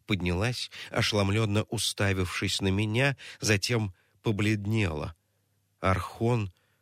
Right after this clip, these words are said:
приходит к тебе во сне?» «Да. А к тебе нет?» «Нет», девушка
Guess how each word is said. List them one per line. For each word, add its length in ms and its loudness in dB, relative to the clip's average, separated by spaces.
приходит 580 0
к 80 -16
тебе 300 2
во 160 2
сне?» 480 0
«Да. 420 -4
А 180 2
к 80 -16
тебе 240 0
нет?» 300 -2
«Нет», 540 -2
девушка 480 0